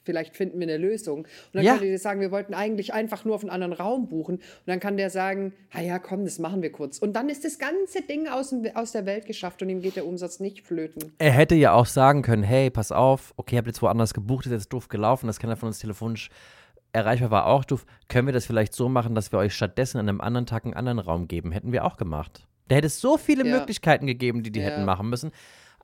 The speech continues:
Speaker 2: Aber was ist diese Unprofessionalism? Was ist das? I don't understand,
Speaker 1: Ja.
Speaker 2: Balis.
Speaker 1: Stupid. Weißt du,
Speaker 2: Stupid,
Speaker 1: was mir
Speaker 2: ja.
Speaker 1: dazu auch einfällt, was mir letztens passiert ist?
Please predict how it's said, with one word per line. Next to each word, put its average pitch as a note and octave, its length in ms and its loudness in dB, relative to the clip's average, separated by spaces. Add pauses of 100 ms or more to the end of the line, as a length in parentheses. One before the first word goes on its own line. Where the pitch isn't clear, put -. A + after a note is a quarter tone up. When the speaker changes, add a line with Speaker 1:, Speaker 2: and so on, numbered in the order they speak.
(120)
Speaker 2:
Aber C#3 460 8
was D3 220 6
ist - 160 -6
diese B2+ 240 2
Unprofessionalism? G#2+ 1400 2
Was A2 220 2
ist - 220 -10
das? - 360 -12 (120)
I A2+ 60 4
don't A#2+ 240 0
understand, G2 720 0
Speaker 1:
Ja. D#3 80 -2
Speaker 2:
Balis. - 640 0
Speaker 1:
Stupid. - 500 -8 (560)
Weißt B3+ 300 -4
du, A#3+ 340 -4
Speaker 2:
Stupid, - 260 -10 (140)
Speaker 1:
was G3 80 -4
mir F#3+ 80 -2
Speaker 2:
ja. F#3 80 0
Speaker 1:
dazu F#3 200 -6
auch G3 160 -4
einfällt, F3+ 420 -4
was E3 160 -6
mir F#3+ 100 -2
letztens F3+ 380 -8
passiert F3 400 -8
ist? E3 260 -10